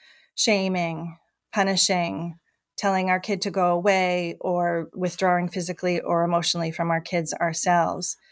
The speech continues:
And so the reason that I think it's so important to begin with this foundation of understanding how our nervous system unconsciously impacts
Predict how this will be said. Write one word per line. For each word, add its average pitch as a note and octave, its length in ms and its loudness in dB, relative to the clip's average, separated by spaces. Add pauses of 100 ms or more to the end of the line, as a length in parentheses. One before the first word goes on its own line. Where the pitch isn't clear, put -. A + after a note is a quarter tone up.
(540)
And A3+ 180 2
so G#3 520 4 (280)
the G#3 260 -2 (100)
reason B3 460 2
that G#3+ 140 4
I G#3 100 4
think G3+ 200 -4
it's G3 140 -4
so F#3+ 140 2
important F#3 500 0
to - 200 -2 (340)
begin G3+ 600 0
with F3 140 -4
this F#3 220 -2
foundation F3+ 800 0
of E3+ 360 0
understanding F3+ 1200 0 (100)
how F#3+ 420 2
our G3 120 4
nervous F3 300 0
system F3 300 0
unconsciously F3 640 -2
impacts E3+ 500 0